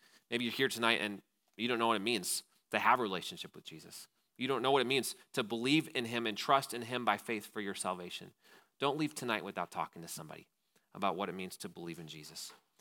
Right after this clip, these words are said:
And for each of us, what would it look like to find one of these principles to focus on this week?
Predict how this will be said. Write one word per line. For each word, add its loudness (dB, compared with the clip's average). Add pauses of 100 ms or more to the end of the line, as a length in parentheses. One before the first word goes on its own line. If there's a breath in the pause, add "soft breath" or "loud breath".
(380 soft breath)
And -10
for 2
each 0
of 0
us, 0 (240)
what 4
would 4
it 2
look 0
like 2
to -8
find 0
one 4
of -4
these -4
principles -6
to -12
focus -4
on 0
this -8
week? -6